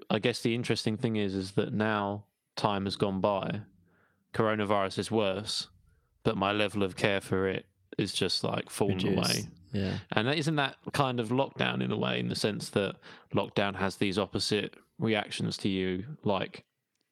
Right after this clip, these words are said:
Speaker 1: eventually it just, you can't keep going with it. Do you know what I
Speaker 2: Well,
Speaker 1: mean?
Speaker 2: yeah, th-, I mean, that was, um, that's kind of it. I think, I think I mentioned that in the previous podcast, like, eventually people are just gonna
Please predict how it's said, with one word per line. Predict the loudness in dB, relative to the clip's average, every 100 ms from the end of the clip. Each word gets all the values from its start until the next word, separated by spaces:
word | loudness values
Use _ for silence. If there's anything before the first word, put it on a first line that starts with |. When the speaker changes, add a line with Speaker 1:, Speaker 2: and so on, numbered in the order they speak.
| _ _ _ -20 -20 _ _ _ _ _ _ -20 -6
Speaker 1:
eventually | 0 0 0 -2 0 0
it | -2
just, | -2 -2 -2 -6 -10 -18 -4
you | -2 0
can't | 0 0 -4 -10 -20 -16 -6
keep | -4 0
going | 0 0 0
with | -2 -2
it. | -2 -8 _ _ -12 0
Do |
you | 4
know | 4
what |
I | 4
Speaker 2:
Well, | 2 0
Speaker 1:
mean? | 0
Speaker 2:
yeah, | 0 2 2
th-, | 2
I | 2
mean, | 2
that | 2 2
was, | 0 0 0 -2 -4 -8 -14 -4
um, | 0 0 0 0 0 -4 -10 _ _ _ _ _ _ _ _ _ -20 -4
that's | -2 2
kind | 2 2
of | 2
it. | 2 2
I | 0
think, | 0 0 -2 -12 -16 _ _ _ _ _ -4
I | 0 2
think | 2
I |
mentioned | 0 0 0 2
that |
in | 0
the | 2
previous | 2 2 0 0
podcast, | -2 0 0 0 0
like, | 2
eventually | 0 0 -2
people | 0 0 2 0
are |
just | 0 0
gonna | 0 0 0 -2